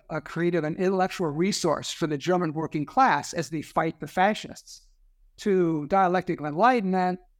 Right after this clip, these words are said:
early, uh, mid nineteen forties, like, forget about it. The working class is kind of a lost cause. And so, uh, a critical theory has now taken on, it's a vessel that carries that revolutionary consciousness that the working class keeps failing to exhibit.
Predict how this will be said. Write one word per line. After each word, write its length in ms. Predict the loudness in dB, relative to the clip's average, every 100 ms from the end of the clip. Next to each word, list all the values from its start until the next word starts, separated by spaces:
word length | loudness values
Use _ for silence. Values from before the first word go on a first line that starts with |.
| _
early, 540 | -2 0 0 -2 -4 -4
uh, 120 | -6
mid 240 | 0 0
nineteen 340 | 0 -2 -4 -6
forties, 520 | 0 2 4 2 0
like, 220 | -2 -4 -8 _
forget 440 | -6 0 4 4
about 420 | 4 0 -2 -4
it. 60 | -6
The 100 | -4
working 300 | -2 -2 -2
class 380 | 2 2 2 -2
is 120 | -6
kind 260 | -2 0
of 80 | 0
a 40 | 2
lost 380 | 2 0 -6
cause. 420 | 0 4 4 4 0
And 140 | -6
so, 300 | 0 0 0 -6 _ _ _ _ -14 0
uh, 200 | 2 2
a 300 | 0 0 0 -6 -4
critical 400 | 2 2 2 -4
theory 720 | -6 0 2 2 2 -2 -4 -8 _ -4
has 160 | -2
now 400 | 0 0 0 0 -4 _
taken 420 | 0 0 0 -2
on, 420 | 0 0 0 -2
it's 120 | -4
a 80 | -6
vessel 500 | -2 2 2 2 -2
that 220 | -2 -4
carries 480 | -4 0 2 0 -2
that 260 | -2 0 2
revolutionary 680 | 0 2 0 0 -2 -2 -2
consciousness 680 | 0 0 0 -4 -4 -6
that 160 | -4 -4
the 80 | -4
working 360 | 0 0 0
class 340 | 0 2 2 2
keeps 320 | -4 -4 -6
failing 400 | -2 2 2 2
to 140 | 0
exhibit. 560 | 0 0 0 0 -2 -8